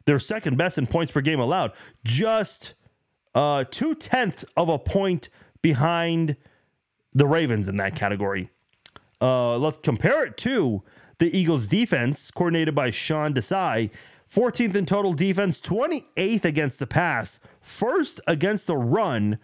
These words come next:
So definitely gonna be a test for Isaiah Pacheco. And they're eighteenth in points per game allowed, uh, giving up twenty-one point seven points per game. And again, you look at the Chiefs, they're at fifteen point nine points per game allowed. The Ravens,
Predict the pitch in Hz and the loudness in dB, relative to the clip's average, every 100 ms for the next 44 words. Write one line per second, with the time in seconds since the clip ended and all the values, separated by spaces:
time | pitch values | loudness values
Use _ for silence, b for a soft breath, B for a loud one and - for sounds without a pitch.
0 | B B B 139 123 196 220 190 185 151 | B B B -4 -2 -2 0 0 2 0
1 | - 160 147 127 113 139 135 110 175 147 | 0 0 0 2 2 2 0 0 0 0
2 | 139 143 135 147 127 - 180 262 254 - | 0 0 0 0 -2 -2 0 0 0 0
3 | 220 185 156 175 190 - 165 165 151 135 | 0 2 0 0 0 0 0 0 0 0
4 | 160 147 113 - B B B 120 120 110 | 0 0 -2 -6 B B B 2 2 0
5 | 117 190 185 170 - 170 208 185 175 175 | 0 0 0 0 0 0 2 2 2 0
6 | - 190 135 175 170 - 170 160 - 151 | 0 -2 -2 -2 -2 0 0 -2 -2 -2
7 | 123 170 160 131 B B - 151 170 160 | 0 0 0 0 B B 0 2 2 2
8 | 160 170 143 - 202 170 - - _ - | 2 0 -2 -4 -2 -2 -4 -16 _ 2
9 | 160 180 143 - 247 - 233 220 - 214 | 2 4 0 -2 -4 -2 0 2 2 2
10 | 131 147 165 143 175 170 - 160 165 151 | 2 0 0 0 0 0 -2 0 0 2
11 | 127 135 160 180 B B - 147 123 139 | 2 2 0 -2 B B 0 2 2 2
12 | 180 220 233 | 2 0 -2